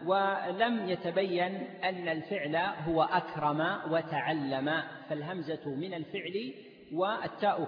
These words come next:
كذلك. وأن وعظ وفسخ عاطفان ومعطوفان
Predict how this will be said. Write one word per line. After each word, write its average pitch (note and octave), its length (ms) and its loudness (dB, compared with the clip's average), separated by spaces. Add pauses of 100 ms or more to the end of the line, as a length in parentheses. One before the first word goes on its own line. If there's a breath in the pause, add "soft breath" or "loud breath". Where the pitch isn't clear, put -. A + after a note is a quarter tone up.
كذلك. C#3 500 0 (1800)
وأن A#3+ 440 6
وعظ G#3 840 4
وفسخ F#3+ 680 2
عاطفان G3+ 840 4
ومعطوفان F3+ 840 2